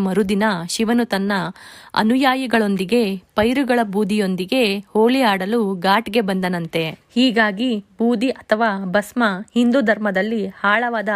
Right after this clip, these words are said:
ಅರ್ಥವನ್ನ ಹೊಂದಿದೆ. ಈ ರೀತಿಯಾಗಿ ನೂರಾರು ಭಕ್ತರು ವಾರಣಾಸಿಯ ಮಣಿಕರ್ಣಿಕಾ ಘಾಟ್ ಸ್ಮಶಾನದಲ್ಲಿ ಸೇರುವ ಮೂಲಕ ಭಸ್ಮ ಮತ್ತು ಮಸನ್ ಹೋಳಿಯನ್ನ ಆಚರಿಸ್ತಾರೆ. ಈ ಹಬ್ಬವು ಸ್ಥಳೀಯ ಸಂಪ್ರದಾಯಗಳಲ್ಲಿ ಆಳವಾಗಿ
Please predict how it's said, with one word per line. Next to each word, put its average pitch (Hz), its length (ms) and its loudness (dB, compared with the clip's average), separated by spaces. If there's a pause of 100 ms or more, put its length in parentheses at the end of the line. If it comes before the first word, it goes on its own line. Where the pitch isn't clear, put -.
ಅರ್ಥವನ್ನ 202 480 -4
ಹೊಂದಿದೆ. 175 360 -2 (440)
ಈ - 20 6 (100)
ರೀತಿಯಾಗಿ 202 580 -2 (280)
ನೂರಾರು 269 460 2
ಭಕ್ತರು 214 360 -2 (240)
ವಾರಣಾಸಿಯ 233 600 0 (120)
ಮಣಿಕರ್ಣಿಕಾ 240 600 0 (140)
ಘಾಟ್ 214 240 0
ಸ್ಮಶಾನದಲ್ಲಿ 196 720 -4 (180)
ಸೇರುವ 247 340 2 (140)
ಮೂಲಕ 190 300 -4 (680)
ಭಸ್ಮ 220 260 -2 (180)
ಮತ್ತು 208 240 -2 (400)
ಮಸನ್ 269 340 0
ಹೋಳಿಯನ್ನ 202 440 -2 (500)
ಆಚರಿಸ್ತಾರೆ. 185 640 -2 (440)
ಈ - 20 6 (120)
ಹಬ್ಬವು 208 400 2 (320)
ಸ್ಥಳೀಯ 269 320 2 (120)
ಸಂಪ್ರದಾಯಗಳಲ್ಲಿ 233 880 0 (320)
ಆಳವಾಗಿ 220 420 0